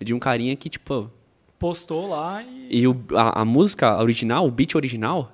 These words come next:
Speaker 1: tem quinze mil. A música Pandora tem mais de duzentos milhões de
Speaker 2: É,
Speaker 1: visualizações.
Speaker 2: muita coisa, né, cara?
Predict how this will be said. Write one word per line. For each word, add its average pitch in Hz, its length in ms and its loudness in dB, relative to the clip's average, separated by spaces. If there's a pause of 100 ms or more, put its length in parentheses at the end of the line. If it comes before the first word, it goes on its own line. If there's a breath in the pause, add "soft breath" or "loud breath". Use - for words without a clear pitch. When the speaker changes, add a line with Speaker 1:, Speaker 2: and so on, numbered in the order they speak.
Speaker 1:
tem 127 160 -2
quinze 185 400 -2
mil. 123 300 0 (160)
A 110 140 -4
música 143 280 0
Pandora 113 640 0 (140)
tem 117 120 -4
mais 127 200 0
de 147 40 -2
duzentos 143 540 -2
milhões 139 720 4 (600)
de 113 100 -2
Speaker 2:
É, 107 40 0
Speaker 1:
visualizações. 110 840 0
Speaker 2:
muita - 20 -12
coisa, - 0 -
né, 123 100 -14
cara? 110 320 -16